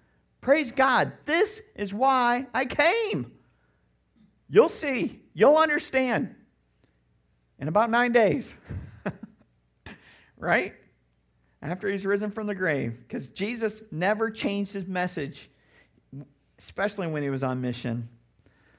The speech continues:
Let's follow his examples in these three ways: faith, hope, and finally we get to love. Verse twenty-seven through thirty-three says, "Now my soul is deeply troubled.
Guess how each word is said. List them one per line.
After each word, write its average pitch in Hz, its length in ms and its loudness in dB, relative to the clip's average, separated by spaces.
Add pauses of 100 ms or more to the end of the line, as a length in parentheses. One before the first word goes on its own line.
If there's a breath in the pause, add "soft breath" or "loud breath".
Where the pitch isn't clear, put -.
(120)
Let's 156 160 -8
follow 175 320 4
his 175 100 -2
examples 147 600 -4
in 135 100 -4
these 131 180 -4
three 147 300 -8
ways: 120 480 -6 (120)
faith, 131 300 -4
hope, 123 480 -10 (360 soft breath)
and 120 180 -8
finally 120 340 -4
we 113 160 -4
get 113 200 -6
to - 160 -14
love. 107 340 -8 (880 soft breath)
Verse 139 220 -8
twenty-seven 135 580 -2
through 139 160 -12
thirty-three 131 680 -8 (840)
says, - 280 -12
"Now 147 240 0
my 147 140 -2
soul 165 680 0 (200 loud breath)
is 131 200 -10
deeply 190 440 -6
troubled. 156 600 2